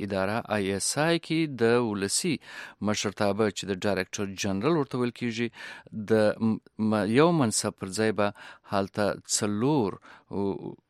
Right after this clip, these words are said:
ولسي منصبونه وي. زموږ خبریال اورنګزیب هم په دې اړه د آی اس آی د یو پخواني، آ، کارکوونکي بریګیډیر ریټایرډ اسد منیر سره خبرې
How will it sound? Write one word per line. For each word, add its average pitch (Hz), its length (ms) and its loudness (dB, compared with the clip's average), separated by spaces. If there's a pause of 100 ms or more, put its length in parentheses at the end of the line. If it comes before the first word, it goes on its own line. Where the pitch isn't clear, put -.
(140)
ولسي 107 360 0 (300)
منصبونه 98 600 0
وي. 90 60 -6 (680)
زموږ 147 320 0
خبریال 139 580 2
اورنګزیب 117 760 2
هم 104 340 -4
په 107 140 -4
دې 107 100 -2 (160)
اړه 107 180 2 (560)
د 104 160 4 (140)
آی 104 160 0
اس 98 100 -4 (140)
آی 101 180 0 (160)
د 98 340 -4 (100)
یو 98 120 0 (200)
پخواني، 98 520 0 (100)
آ، 95 680 -4 (160)
کارکوونکي 107 680 -4 (480)
بریګیډیر 107 560 0 (680)
ریټایرډ 101 540 0 (200)
اسد 98 400 -4
منیر 135 320 0
سره 95 260 -2
خبرې 110 320 -4